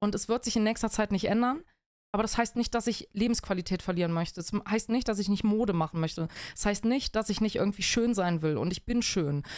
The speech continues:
Und Babsi ist schön. Und ihr alle seid schön. Jeder macht das aus sich, was er aus sich machen möchte.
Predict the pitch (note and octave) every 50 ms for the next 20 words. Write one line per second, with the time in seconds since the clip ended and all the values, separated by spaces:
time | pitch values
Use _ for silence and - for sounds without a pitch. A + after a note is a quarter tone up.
0 | - - - G#3 - - - - - - - F#3+ E3 - - - F3 E3 E3 E3+
1 | E3+ - - A3+ B3+ B3+ G3 G#3+ G3 - - - A3 G3 D#3+ D3+ D3+ - - -
2 | _ - F#3+ A#3 C#4+ D4 A#3+ A#3+ B3+ D4+ - _ _ - G3+ G#3 A3 - - -
3 | - E3+ A3+ B3+ B3 - A3 - - A3 - - G#3 - - F#3 - - - F#3+
4 | - G3+ G3+ G#3 - G3 E3 D3+ D3+ C#3 - - D#3 D3+ D3+ D#3+